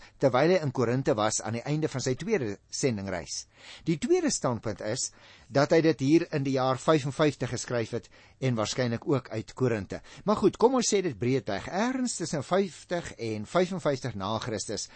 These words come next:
het Paulus hierdie brief aan die gemeente in Galasië geskrywe. Nou kan jy natuurlik vra, nou, wat is die doel van die brief? 'n Mens sou dit op verskillende maniere kon opsom, maar ek sou sê, dit gaan hoofsaaklik om die judaïstiese dwaling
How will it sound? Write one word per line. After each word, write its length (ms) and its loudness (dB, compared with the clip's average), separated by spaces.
het 200 -6
Paulus 400 2
hierdie 220 -6
brief 300 -10
aan 200 -4
die 120 -8
gemeente 440 -6
in 120 -10
Galasië 560 -8
geskrywe. 540 -2
Nou 180 6
kan 160 0
jy 80 -2
natuurlik 400 0
vra, 160 0
nou, 160 0
wat 160 0
is 120 -2
die 80 0
doel 280 4
van 140 2
die 80 -2
brief? 320 -6
'n 100 -2
Mens 240 4
sou 140 4
dit 160 -2
op 100 -4
verskillende 460 -2
maniere 320 2
kon 200 -2
opsom, 520 -2
maar 280 0
ek 100 -6
sou 160 -2
sê, 480 0
dit 180 0
gaan 180 0
hoofsaaklik 840 0
om 380 2
die 360 4
judaïstiese 1000 2
dwaling 540 0